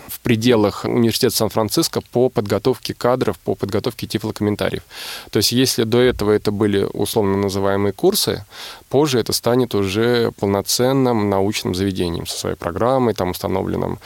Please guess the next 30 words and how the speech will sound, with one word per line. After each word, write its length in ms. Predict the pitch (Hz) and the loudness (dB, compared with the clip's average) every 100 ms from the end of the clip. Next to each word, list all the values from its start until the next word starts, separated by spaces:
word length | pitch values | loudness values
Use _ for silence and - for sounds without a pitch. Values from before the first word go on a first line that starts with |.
| - - - - - | -12 -12 -12 -16 -6
профессорским 520 | 120 131 139 120 113 | 0 2 0 0 -2
составом 460 | - 101 104 92 104 | -2 -2 0 0 -2
и 40 | |
прочим. 440 | - 98 - 90 - - - - | 0 0 0 -8 -10 -14 -14 -4
Но 300 | 107 120 123 | 2 4 4
на 240 | 98 120 120 | 2 2 2
тот 220 | 175 190 | 2 2
момент, 320 | 131 113 98 | 2 4 2
который 240 | 95 95 98 | 0 -2 0
мы 100 | 95 | 0
сейчас 220 | - - | 0 -2
рассматриваем, 560 | 101 - 131 - 101 120 | -4 0 0 0 0 0
это 180 | - | 0
еще 300 | 117 98 101 | -2 -2 -2
было 840 | 95 107 110 107 101 101 98 98 87 - _ | 0 0 0 0 0 -2 -2 -2 -4 -8 _
именно 600 | - 113 107 107 104 95 - - - - | 0 2 2 2 2 0 -4 -16 -18 -14
дело 380 | - 107 120 117 | -6 0 4 4
одного 280 | 98 104 107 | 4 2 2
человека. 480 | - 107 104 92 - | 2 2 2 0 0
То 60 | |
есть 120 | - 120 | 2 4
он 80 | |
этим 220 | 117 - 110 | 4 4 2
горел. 280 | 117 151 | 4 4
И, 40 | 123 | 2
кстати, 280 | - 113 113 | 0 -2 0
все, 320 | - 135 92 | 2 4 2
вот 320 | 101 110 - | 2 -2 -4
многие, 880 | 110 113 120 143 131 101 101 95 95 | -4 2 4 6 4 4 4 4 4
э, 720 | 98 95 92 92 92 87 - | 2 2 0 0 -2 -4 -8